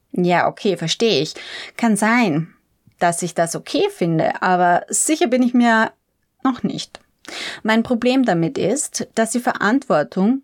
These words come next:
so wie auch im Beispiel des Weltschmerz, auf das Individuum heruntergebrochen wird. Ein zweiter Gedanke, der mich noch immer beschäftigt, geht auch auf eine Publikumsbemerkung zurück.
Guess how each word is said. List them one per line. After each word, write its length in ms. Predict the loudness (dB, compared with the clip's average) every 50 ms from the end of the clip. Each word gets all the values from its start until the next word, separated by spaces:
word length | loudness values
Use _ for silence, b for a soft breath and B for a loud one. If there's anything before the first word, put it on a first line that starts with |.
| _ _
so 340 | -4 -2 0 0 0 2
wie 200 | 2 0 0 0
auch 340 | 2 2 2 2 0 -2 -4
im 220 | -4 -2 0 0 2
Beispiel 560 | 2 0 0 -2 -2 -2 0 0 0 -2 -4
des 180 | -8 -6 -2
Weltschmerz, 800 | -2 -2 -2 -2 -4 -6 -4 -2 0 0 0 0 -2 -4 -6 B B B B B B B B B
auf 140 | -8 -6 -2
das 160 | -2 -2 0
Individuum 760 | 2 2 2 2 2 2 2 4 4 4 2 2 2 2 0
heruntergebrochen 960 | 0 0 0 0 2 0 0 0 -2 -4 -6 -4 -4 -4 -4 -2 -2 -2 -2 0
wird. 360 | 0 0 -2 -2 -4 -8 -20 _ _ _ _ _ _ _ _ _ _ _ _ _ -4
Ein 100 | -2 0
zweiter 320 | 2 2 2 2 0 -2
Gedanke, 580 | -2 -2 0 0 0 0 -2 0 0 2 2 2 0 -4 -8 _ _ _ _ -6 _
der 160 | -2 0 2
mich 240 | 2 0 0 0 -2
noch 140 | -4 -4 -2
immer 260 | 0 2 4 4 4
beschäftigt, 720 | 2 0 0 0 0 -2 0 0 0 0 0 -2 -6 B B B B B B B B B -2
geht 200 | -2 -2 -2 -2 -2
auch 300 | 0 0 2 0 0 0
auf 260 | 0 2 2 0 0 -2
eine 500 | 0 0 2 2 4 4 4 4 2 2
Publikumsbemerkung 1200 | 0 -2 -2 -2 -2 -2 -2 -2 -2 -2 -2 -2 0 0 2 2 2 0 -2 -4 -8 -12 -12 -10
zurück. 460 | -10 -8 -6 -6 -8 -8 -10 -14 -16